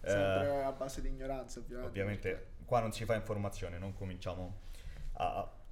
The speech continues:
Speaker 2: no.
Speaker 1: No.
Speaker 2: E
Speaker 1: <laughs>
Speaker 2: <laughs> direi, allora, argomento primario di cui si può parlare adesso, che fa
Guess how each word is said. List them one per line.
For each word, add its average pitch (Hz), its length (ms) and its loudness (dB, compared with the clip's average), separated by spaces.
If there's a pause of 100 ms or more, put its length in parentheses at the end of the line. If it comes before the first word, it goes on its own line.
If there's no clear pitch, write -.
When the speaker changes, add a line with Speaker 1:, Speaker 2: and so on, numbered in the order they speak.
(240)
Speaker 2:
no. - 160 -6 (440)
Speaker 1:
No. - 120 -10 (100)
Speaker 2:
E 101 440 2
Speaker 1:
<laughs> 131 380 4 (240)
Speaker 2:
<laughs> - 180 -8
direi, 151 300 10
allora, 123 280 10
argomento 147 760 4
primario 135 480 6
di 120 80 -2
cui 117 80 0
si 117 80 -2
può 110 120 0
parlare 113 340 4
adesso, 104 400 0
che 98 100 -2
fa 95 260 0